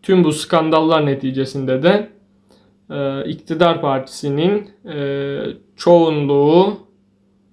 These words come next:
kaybettiği kesinleşmiş.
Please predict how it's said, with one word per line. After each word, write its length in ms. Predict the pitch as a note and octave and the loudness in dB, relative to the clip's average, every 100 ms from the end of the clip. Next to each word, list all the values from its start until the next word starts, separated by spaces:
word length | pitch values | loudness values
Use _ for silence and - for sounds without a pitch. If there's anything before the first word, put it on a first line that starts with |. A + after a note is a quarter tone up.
| _ _ _ _ _ | _ _ _ _ _
kaybettiği 1120 | - F3 F3+ D3+ D3 - C#3 C3+ E3 G#3 - _ | 2 4 6 4 2 -6 -8 -2 0 0 -2 _
kesinleşmiş. 1000 | - D#3 - D3 C#3 C3+ - D3 - - | -8 -8 -4 -2 -2 -4 -10 -16 -16 -18